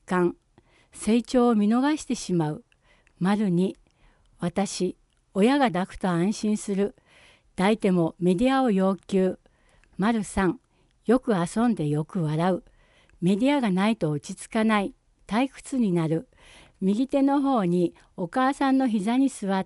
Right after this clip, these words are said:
た赤ちゃんの写真があります。子育ての嬉しい、楽しいを発見する方法。子供の様子を観察し、何を感じている、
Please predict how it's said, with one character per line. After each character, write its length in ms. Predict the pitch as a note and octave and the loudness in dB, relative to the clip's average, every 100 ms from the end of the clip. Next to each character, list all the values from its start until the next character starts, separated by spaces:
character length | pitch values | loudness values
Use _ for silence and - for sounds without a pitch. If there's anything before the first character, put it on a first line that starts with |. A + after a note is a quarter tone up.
| _ - | _ -6
た 240 | F3+ - | -4 -4
赤 280 | - F3+ A3+ | -8 -4 -4
ち 100 | - | -2
ゃ 60 | A3 | -2
ん 80 | A3 | -2
の 80 | |
写 180 | C#4 B3+ | -2 -2
真 280 | - A3+ G#3 | -2 -2 0
が 100 | F3+ | 0
あ 60 | E3 | 0
り 160 | D3+ | -2
ま 160 | C#3+ D#3+ | -4 -6
す。 260 | - - _ _ _ - - _ _ - | -10 -20 _ _ _ -20 -20 _ _ -8
子 120 | G#3+ | -4
育 320 | - A#3 A#3 | 0 2 2
て 120 | A3 | 2
の 300 | G#3 G#3 G3+ - _ - | 2 2 0 -6 _ -2
嬉 280 | F3 C4 | 0 0
し 180 | - C4+ F#3 | 0 0 0
い、 80 | - _ - | -2 _ -4
楽 220 | F#3+ A3+ | 2 2
し 220 | C4+ - | 2 0
い 60 | B3 | 2
を 100 | F3 | 2
発 240 | D3+ F3+ - | -2 -6 0
見 220 | C4+ C#4+ | 0 2
す 120 | C#4+ | 0
る 140 | C4 | -2
方 300 | B3+ G#3+ G3 | 0 0 0
法。 340 | G3+ G3+ F#3+ - _ _ _ _ - - - _ _ _ _ _ | 2 4 4 0 _ _ _ _ -20 -20 -20 _ _ _ _ _
子 140 | - A3 | -6 0
供 260 | C4+ C#4 | 4 4
の 140 | C#4 C4+ | 4 4
様 220 | C#4 C#4 | 4 2
子 200 | - G#3 | 2 0
を 100 | E3+ | 2
観 260 | - F#3 G#3+ | 0 -2 0
察 300 | G#3+ F#3+ - | -2 -4 -8
し、 320 | - F#3 - _ _ | -4 -4 -4 _ _
何 360 | E3+ F#3+ A#3+ D#4 | 0 4 6 6
を 80 | D4 | 4
感 260 | G#3 G#3 | 0 0
じ 140 | F#3 E3+ | 0 -2
て 180 | F3+ E3 | 0 0
い 80 | |
る、 200 | D3 D3+ | 0 -6